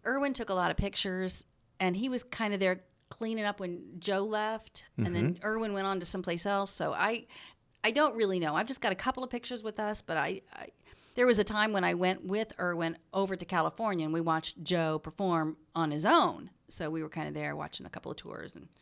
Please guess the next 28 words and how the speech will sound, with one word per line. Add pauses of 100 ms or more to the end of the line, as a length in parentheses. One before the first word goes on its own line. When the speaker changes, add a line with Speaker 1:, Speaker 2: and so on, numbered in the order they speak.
Speaker 1:
a (180)
couple
Speaker 2:
Wow.
Speaker 1:
of
songs.
But (100)
I,
I (100)
don't
have
a
lot
of
photos
then. (120)
Speaker 2:
Speaking
Speaker 1:
You
know,
'cause
Speaker 2:
of
Speaker 1:
we,
you
know,
it
wasn't
on
your
phone.